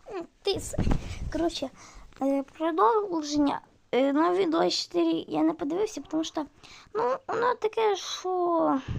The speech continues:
коротше, е, там таке відео, що соєдинили два старих. За цього лучше не дивитися.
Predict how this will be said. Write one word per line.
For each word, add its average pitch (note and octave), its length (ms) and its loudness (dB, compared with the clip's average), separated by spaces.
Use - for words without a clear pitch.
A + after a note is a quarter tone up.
коротше, D4+ 600 -2
е, C#4 180 -2
там E4 280 0
таке E4 280 -4
відео, F4 420 -2
що D4+ 440 -2
соєдинили D4+ 680 -2
два C4+ 220 -6
старих. A#3 500 -10
За C#4 100 -6
цього D4 260 -4
лучше C4+ 280 -10
не C4 120 -2
дивитися. B3+ 380 -12